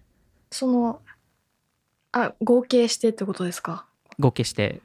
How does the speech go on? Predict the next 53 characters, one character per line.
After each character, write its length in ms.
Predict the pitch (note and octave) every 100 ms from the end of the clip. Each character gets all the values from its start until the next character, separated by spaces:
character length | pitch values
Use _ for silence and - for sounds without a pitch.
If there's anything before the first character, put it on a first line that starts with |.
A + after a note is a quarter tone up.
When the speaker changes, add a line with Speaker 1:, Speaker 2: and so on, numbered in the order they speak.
| -
Speaker 1:
う 60 | G#3
ー 960 | G#3 G#3+ G#3+ A3 A3+ A#3 A#3 A#3 A#3 A3
ん。 140 | G3 _ _ _ _ _ _ _ _ - _ _ _ _ _ _ _ _ _ _
や 140 | A3 G3
ば。 180 | G3 - - _
Speaker 2:
で、 60 | -
こ 120 | C#3+
の、 120 | A#2 - - A#3
Speaker 1:
<laughs> 220 | A3+ A#3+
Speaker 2:
こ 80 | D3+
の 240 | G#2 - C#4+ - -
二 120 | D3+
百 260 | A3 - C#4
ビ 140 | C#4+
リ 120 | B3
オ 80 | C#3+
ン 60 | A#2+
っ 20 |
て 120 | -
数 280 | F#3+ - F3
字 140 | C#3
っ 40 | -
て 160 | -
な 120 | C#3 C3+
ん 20 |
か、 140 | A#2+
な 140 | A#2+ C#3+
か 80 |
な 100 | F#3
か、 240 | F3 E3+ E3+ - - -
な 80 | D#3
ん 40 |
か、 460 | - - D3 F3 - - - _ -
何 200 | E3+ D#3+
の 80 |
数 200 | A2+ C3+
字 100 | A2+
だ 60 | B2+
ろ 100 | A#2
う 40 | -
っ 20 |
て 120 | A2 - F#3+
<laughs> 160 | E3 D3+
思 100 | D3
っ 100 | -
ち 160 | -
ゃ 20 |
う 40 | -
ん 40 |
で 60 | A#2+
す 100 | -
け 100 | -
ど。 180 | G#2+